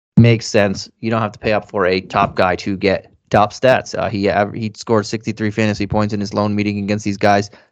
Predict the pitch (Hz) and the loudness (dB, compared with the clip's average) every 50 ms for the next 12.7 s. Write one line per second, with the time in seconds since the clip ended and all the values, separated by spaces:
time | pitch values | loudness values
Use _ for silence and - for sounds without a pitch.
0 | _ _ - - 135 143 135 127 - 139 120 117 110 107 - 107 104 107 - 113 | _ _ 0 2 4 4 4 4 2 2 2 2 0 0 0 0 0 0 -2 -4
1 | 107 - - 104 101 104 - _ _ _ _ _ _ _ - 113 110 107 104 104 | -8 -2 0 0 0 -2 -8 _ _ _ _ _ _ _ -4 -2 0 2 2 0
2 | 104 101 101 98 98 95 - 107 101 95 95 98 98 95 95 - _ _ _ _ | 0 0 0 -2 -2 0 -2 -4 -4 0 0 0 0 -2 -4 -8 _ _ _ _
3 | _ _ - - 110 139 131 - 151 151 135 131 131 123 - 131 117 - - - | _ _ -10 -6 -4 -4 0 4 4 6 6 6 4 2 0 -2 -2 -2 -6 -4
4 | 117 117 117 104 85 - - 87 98 101 104 95 101 _ _ _ - 95 92 92 | -2 -2 -2 -2 -4 -6 -8 -8 -8 -8 -8 -10 -12 _ _ _ -10 -8 -8 -8
5 | 87 - _ - _ _ - _ 113 110 - - - 131 - 110 110 - 110 147 | -10 -12 _ -20 _ _ -14 _ -14 -14 -12 -16 -18 -12 -10 -8 -2 0 0 0
6 | - - - - - - _ _ _ _ _ _ _ _ _ - - 120 131 147 | 0 -2 -8 -16 -20 -20 _ _ _ _ _ _ _ _ _ -6 -2 0 0 0
7 | 147 - - 160 156 127 120 131 123 120 117 - 123 117 - - 113 110 107 110 | -2 -4 -2 -2 -2 2 2 2 2 2 0 -2 -2 -4 -4 -6 -4 -4 -2 -2
8 | 110 107 107 104 104 107 104 104 98 - _ 107 107 104 95 95 95 - 92 95 | -4 -6 -8 -8 -8 -8 -8 -10 -12 -14 _ -12 -8 -8 -8 -8 -10 -8 -8 -8
9 | 95 - 101 - - 90 90 87 95 92 90 - - - 107 104 104 101 101 101 | -6 -8 -10 -6 -4 -4 -2 0 0 -2 -2 -2 0 2 2 4 4 4 2 2
10 | 98 98 98 104 98 92 92 92 92 98 95 95 - _ _ _ _ _ _ _ | -2 -4 -4 -4 -2 -2 -2 2 2 2 2 0 -2 _ _ _ _ _ _ _
11 | _ _ _ _ _ _ _ _ _ - 123 123 123 123 120 107 110 107 101 98 | _ _ _ _ _ _ _ _ _ 6 8 8 8 6 4 4 4 2 2 2
12 | 104 104 101 101 101 101 - - 101 98 95 98 92 - | 0 0 0 0 -2 -2 -2 -2 -4 -2 0 -2 -2 -2